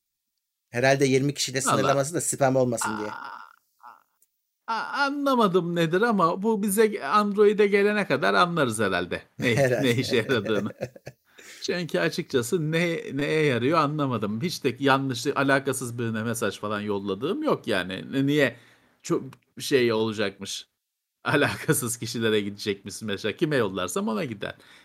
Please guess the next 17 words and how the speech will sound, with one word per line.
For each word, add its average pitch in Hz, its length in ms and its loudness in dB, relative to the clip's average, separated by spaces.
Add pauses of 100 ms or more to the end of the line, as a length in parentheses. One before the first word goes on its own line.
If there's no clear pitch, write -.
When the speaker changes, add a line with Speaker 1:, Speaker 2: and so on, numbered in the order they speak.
Speaker 2:
Neyse, 247 440 0
çıkana 208 460 0
kadar 175 300 2
anlarız 160 520 0
biz 98 200 -12
de 95 140 0
herhalde. 85 340 -6 (640)
Speaker 1:
İşte 123 240 -6
yok, 160 180 0
birden 165 320 4
fazla 135 340 2
kişiye - 460 -6 (160)
yollarken 113 580 -4
sıkıntı 107 380 -10
oluyormuş 107 500 -8 (200)
mevcut 113 380 -12
versiyonda. 113 480 -8